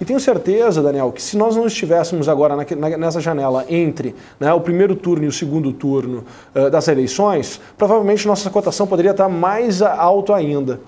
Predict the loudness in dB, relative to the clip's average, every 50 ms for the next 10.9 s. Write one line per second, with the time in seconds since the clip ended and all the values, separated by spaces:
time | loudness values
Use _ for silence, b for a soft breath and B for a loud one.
0 | -18 -10 -6 -4 -2 -2 -2 -2 -2 0 -2 -2 -2 0 -4 -4 0 0 -2 0
1 | 0 -4 -4 -2 -2 -2 0 0 -2 -2 0 -2 -4 -4 -4 -8 -10 -8 -8 -8
2 | -8 -10 -8 -4 -2 0 0 0 0 -2 -6 -8 -8 -10 -10 -8 -6 -6 -4 -2
3 | -2 -4 -4 -2 -2 -4 0 2 2 2 2 0 -6 -14 B B B B B 0
4 | 0 0 0 -2 0 0 2 2 2 2 0 -4 -4 -4 -2 -2 0 0 -2 -2
5 | -4 -4 -4 -2 -2 -4 -2 0 -2 -2 -2 -4 B B B B -2 0 2 2
6 | 0 0 0 0 0 0 0 -4 -12 -8 -2 0 0 2 2 2 4 4 2 2
7 | 2 2 0 0 0 -2 -6 -8 -8 -10 -10 -12 -18 -12 -6 -2 -2 -2 -2 -6
8 | B B B B 2 4 4 4 2 0 -2 -2 -2 0 0 0 2 2 0 0
9 | 0 0 0 0 2 2 2 2 0 0 -2 -2 -6 -2 -2 0 2 2 2 2
10 | 2 2 2 2 -2 -2 0 0 0 0 0 -2 -2 -2 -4 -8 -12 -14